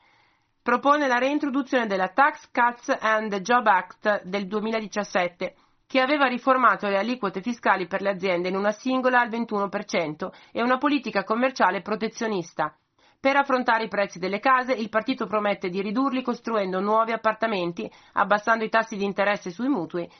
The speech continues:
riducendo tasse e costi per chi acquista la prima casa ed eliminando le regolamentazioni ritenute non necessarie. Inoltre, si impegna a ridurre i costi dell'istruzione superiore,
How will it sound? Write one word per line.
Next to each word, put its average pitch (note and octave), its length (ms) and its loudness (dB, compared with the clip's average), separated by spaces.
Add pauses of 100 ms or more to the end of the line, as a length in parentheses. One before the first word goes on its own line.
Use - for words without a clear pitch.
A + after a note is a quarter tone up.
riducendo G#3+ 600 -2
tasse A#3+ 440 0
e F#3 80 -2
costi G#3 360 -4
per F3+ 140 -6
chi F3 80 -6
acquista G3 320 -4
la F3+ 80 2
prima G3+ 260 0
casa D#3 360 -2
ed G3 180 -4
eliminando G#3+ 540 0
le E3 240 -2
regolamentazioni F3+ 960 -2
ritenute F3 440 -6
non G3+ 240 -2
necessarie. F3 720 -4 (720)
Inoltre, A#3 480 2
si C4 120 -4
impegna A#3+ 440 0
a - 20 -2
ridurre A3 320 -2
i G#3+ 40 -4
costi A3+ 280 -6
dell'istruzione G3 680 -4
superiore, F#3+ 680 -2